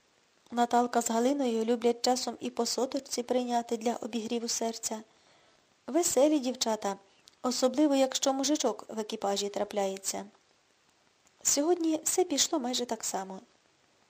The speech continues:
Проте цей самотній мужик вніс якусь особливу ноту. Незаміжня Галюська угніздилась поруч із ним і дрімала, схиливши голову так, що вона, ота голова, немов стигла груша,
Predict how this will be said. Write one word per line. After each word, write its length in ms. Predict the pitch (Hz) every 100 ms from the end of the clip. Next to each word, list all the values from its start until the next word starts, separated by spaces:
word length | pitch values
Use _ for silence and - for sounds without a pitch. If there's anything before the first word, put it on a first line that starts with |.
| _ _ _ _ _ _
Проте 360 | 233 233 233
цей 360 | 233 - 233 214
самотній 520 | - 226 226 240 233
мужик 420 | 214 220 285 294 -
вніс 340 | 226 277 269
якусь 400 | 254 262 262 - - -
особливу 640 | 247 - 226 240 294 311
ноту. 400 | 262 202 196 190 - _ _ _ _ _ _ _ _ _
Незаміжня 580 | 233 233 233 233 226 226
Галюська 460 | 233 294 302 - 226
угніздилась 640 | 233 262 240 320 320 -
поруч 360 | 240 233 226 -
із 200 | 214 233
ним 180 | 311 311
і 80 | 302
дрімала, 500 | 302 240 220 214 208 - - - - -
схиливши 520 | - - 254 254 254
голову 340 | 262 262 262 294
так, 260 | 359 359
що 220 | - 359 285
вона, 380 | 294 311 285
ота 260 | 240 254 285
голова, 420 | 269 294 311 330 - - - _ -
немов 280 | 254 277 269
стигла 380 | - 285 262
груша, 460 | 247 320 339 -